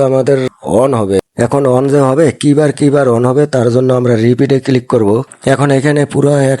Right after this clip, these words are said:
সপ্তাহ যদি সিলেক্ট করেন, তাহলে আপনার সারা মাসেই সারা বছর অ-, on হইতে থাকবো। তারপর আমরা অফে যাব। ওকেতে ক্লিক করলাম। বন্ধুরা, ভিডিও দেখে লাইক করলে ভিডিও বানানোর আগ্রহ বাড়ে। তারপরে পাওয়ার অফে ক্লিক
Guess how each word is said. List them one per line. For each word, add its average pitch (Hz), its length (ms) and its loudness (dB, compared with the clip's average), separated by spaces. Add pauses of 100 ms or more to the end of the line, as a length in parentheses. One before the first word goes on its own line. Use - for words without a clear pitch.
সপ্তাহ 139 320 -2
যদি 139 200 0
সিলেক্ট 131 320 -2
করেন, 143 200 0 (120)
তাহলে 120 380 0
আপনার 120 200 -2 (100)
সারা 113 300 -2
মাসেই 113 320 0 (120)
সারা 104 180 -2 (100)
বছর 110 280 0 (360)
অ-, 101 80 -2 (140)
on 101 180 0
হইতে 98 260 -4
থাকবো। 87 260 -2 (320)
তারপর 95 240 0 (100)
আমরা 104 160 -2 (120)
অফে 101 200 -2
যাব। 95 120 0 (320)
ওকেতে 147 340 -2
ক্লিক 127 240 -2
করলাম। 101 240 2 (360)
বন্ধুরা, 120 340 0 (220)
ভিডিও 120 220 0 (120)
দেখে 127 320 0 (320)
লাইক 113 200 -2 (140)
করলে 127 280 0 (400)
ভিডিও 101 320 2
বানানোর 117 400 0 (180)
আগ্রহ 104 320 0 (260)
বাড়ে। 101 280 0 (260)
তারপরে 110 360 0 (180)
পাওয়ার 113 300 0 (180)
অফে 110 240 -2
ক্লিক 117 200 -2